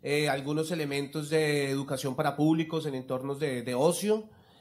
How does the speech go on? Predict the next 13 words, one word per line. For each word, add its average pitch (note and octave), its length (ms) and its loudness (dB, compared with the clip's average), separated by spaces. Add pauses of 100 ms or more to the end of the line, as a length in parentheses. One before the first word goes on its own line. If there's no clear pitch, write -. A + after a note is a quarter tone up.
(320)
eh, D3 800 4
y E3+ 100 -2
muchos, E3+ 280 0
digamos, F3 260 4
de G3+ 60 2
las F3 120 2
nuevas D#3 220 2
estrategias D#3+ 560 0
de F3 80 0
educación D3 440 -2
en C#3+ 80 -2
salud C#3+ 400 0
y, C#3+ 80 0